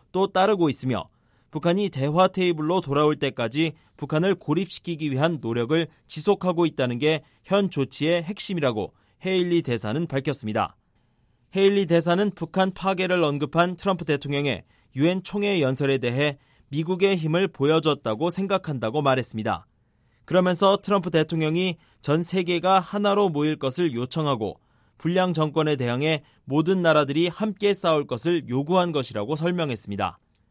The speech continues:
특히 많은 나라가 트럼프 대통령의 연설을 매우 긍정적으로 받아들인 것은 물론 트럼프 대통령의 솔직함과 정직함에 감사를 표했다고 밝혔습니다.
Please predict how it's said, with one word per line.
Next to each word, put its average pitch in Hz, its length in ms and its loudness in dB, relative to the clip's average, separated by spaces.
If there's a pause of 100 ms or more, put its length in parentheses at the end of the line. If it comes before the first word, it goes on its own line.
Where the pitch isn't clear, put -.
(340)
특히 202 340 -2
많은 160 380 2
나라가 175 400 4
트럼프 190 340 -2
대통령의 170 560 0
연설을 143 540 0
매우 143 240 0
긍정적으로 160 840 0
받아들인 165 500 -2
것은 147 320 -4
물론 120 280 0 (460)
트럼프 190 280 0
대통령의 165 580 0
솔직함과 175 800 -4
정직함에 139 720 -4 (220)
감사를 147 580 -2
표했다고 165 580 -2
밝혔습니다. 120 680 -4